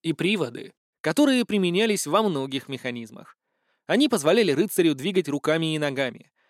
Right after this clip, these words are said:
поворачиваться в разные стороны. История свидетельствует, что в Древнем Китае почти за полторы тысячелетия до нашей эры мастер Ян Ши, прозванный ремесленником, создал для увеселения императорской семьи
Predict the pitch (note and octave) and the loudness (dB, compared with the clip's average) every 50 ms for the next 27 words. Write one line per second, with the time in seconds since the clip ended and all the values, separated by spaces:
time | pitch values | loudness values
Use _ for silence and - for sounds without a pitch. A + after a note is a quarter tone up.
0 | _ _ _ _ C#3+ C#3 C#3+ C#3+ D3+ F3 E3 E3+ D#3+ D#3+ D3+ - D#3+ D3 D3+ E3 | _ _ _ _ -2 0 2 2 2 2 2 2 0 0 0 2 2 2 2 2
1 | D#3 D#3+ E3 D#3+ D3+ - - - D#3 D3+ B2+ A#2 A2+ B2 - - _ _ _ _ | 2 0 -2 -2 -2 -4 -2 0 0 0 0 -2 -8 -14 -18 -20 _ _ _ _
2 | _ _ _ _ _ C3+ D3 - - D4 D#4 C#4+ A#3+ G3 - D#3 E3 F#3 A#3+ G#3 | _ _ _ _ _ -6 -6 0 2 4 4 6 4 2 2 2 2 2 0 -2
3 | A3 G3+ - - F#3 F#3+ F#3+ F3+ - - F#3+ F3+ E3 G3 G#3 F#3 F3+ F3+ E3+ - | -2 -4 -4 2 4 6 6 6 4 0 0 0 0 0 0 0 0 -2 -2 -2
4 | F#3 E3+ - C#4 C4 F#3+ C3 - - - _ _ _ _ _ B2 B2 - - A3 | -2 0 0 2 2 2 0 -2 -6 -12 _ _ _ _ _ -6 -4 -4 -2 -2
5 | A#3+ A3 A3+ G3+ G#3+ G#3 - G3+ G3+ B3+ C#4 - - A3+ - - A3+ - - A3 | 0 2 2 2 2 0 0 0 0 0 0 0 -2 -2 -2 0 -2 0 0 0
6 | A3+ A#3+ A#3 - - G3 F3 F3 E3+ E3+ F#3+ F#3 E3 D#3+ C#3+ - C#3+ B2+ - _ | 0 0 0 -2 0 0 0 2 4 4 4 4 2 0 -2 -2 -4 -4 -4 _
7 | D#3 F#3+ A3+ F#3+ B2+ - - - _ _ _ _ _ C#3 D#3+ F3+ F3 - - F3+ | 0 0 0 0 -2 -6 -10 -16 _ _ _ _ _ -2 0 0 0 0 0 0
8 | E3 D3 B2+ C#3 F3 D#3+ C3 - - - B3 C#4 B3+ - _ _ _ _ _ _ | 0 0 0 0 -2 -2 -2 -4 -4 -2 0 0 0 -2 _ _ _ _ _ _
9 | E3+ F3 E3 C3+ B2+ C3+ C3 C3+ C3+ C3+ - _ C#3+ D3+ G3+ A3 A3 F#3 C3 - | 2 2 2 2 0 -4 -4 -4 -6 -6 -6 _ -4 -2 0 0 0 0 -2 -4
10 | - A#2 A#2 A2 - - - - A2 - _ _ _ _ - - D3+ D#3 C3 D3+ | -8 -12 -14 -14 -14 -16 -16 -16 -18 -20 _ _ _ _ -6 -2 -2 -2 2 2
11 | A3 B3 B3+ G#3 F3 F#3 F3+ F#3 F3+ F3+ - - G3 G#3 G#3+ G3+ G3+ G3 G3 - | 2 2 2 2 2 4 4 4 2 0 0 0 0 2 2 2 2 0 0 -2
12 | F#3+ F#3 - F#3 F#3 F#3 - F#3 E3+ - - - E3 - - E3 D#3+ D#3 G#3+ B3+ | -4 -2 0 0 0 0 -2 -4 -6 -6 -6 -8 -8 -6 -6 -6 -4 -2 -2 -2
13 | - | -2